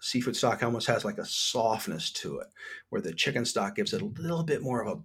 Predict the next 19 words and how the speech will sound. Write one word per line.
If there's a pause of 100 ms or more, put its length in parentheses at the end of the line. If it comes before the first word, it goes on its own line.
bite
to
it. (500)
And
it,
again,
you
never
know
it
was
chicken
in
there. (180)
It's
just, (640)
you
can't
tell.